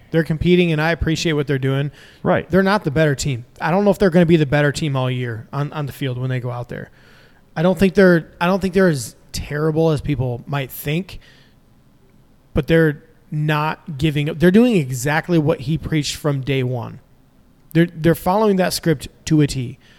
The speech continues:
Speaker 1: and I think that's, that means that he's got the locker room. He's not losing these guys. M-, y-, there might be some,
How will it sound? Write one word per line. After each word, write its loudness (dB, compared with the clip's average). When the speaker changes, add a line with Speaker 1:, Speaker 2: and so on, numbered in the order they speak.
Speaker 1:
and -4
I 0
think 0
that's, -2
that -4
means -2
that -4
he's -2
got -2
the -4
locker -2
room. -4
He's -4
not 0
losing 4
these -2
guys. -4
M-, -8
y-, -6
there 0
might -2
be 2
some, -4